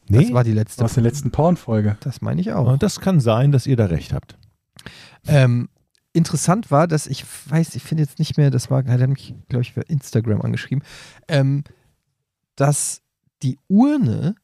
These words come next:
Speaker 2: hat er gemeint, dass die in der Erde sich zersetzt.
Speaker 1: Aber die ist doch aus Blech.
Speaker 2: Dass du, weil du irgendwie nichts, nicht Kompostierbares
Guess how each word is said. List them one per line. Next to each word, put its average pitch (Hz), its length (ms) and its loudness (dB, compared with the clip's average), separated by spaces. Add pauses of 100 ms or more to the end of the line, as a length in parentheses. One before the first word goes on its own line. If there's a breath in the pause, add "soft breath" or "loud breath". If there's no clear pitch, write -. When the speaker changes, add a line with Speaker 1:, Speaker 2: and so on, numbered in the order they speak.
(120)
Speaker 2:
hat 123 160 -6
er 117 100 0
gemeint, 117 800 -4 (840)
dass 123 180 -4
die 139 140 -4
in 139 140 -2
der 127 160 -2
Erde 156 260 0
sich 139 360 -4
zersetzt. - 840 -6 (920)
Speaker 1:
Aber 85 120 -8
die 73 100 -6
ist - 120 -8
doch 65 80 -6
aus 67 160 -8
Blech. - 320 -6
Speaker 2:
Dass 143 240 0
du, 143 320 2
weil 139 240 2
du 170 380 -2
irgendwie 156 340 2
nichts, - 600 0 (400)
nicht 156 480 -2
Kompostierbares 143 1300 -2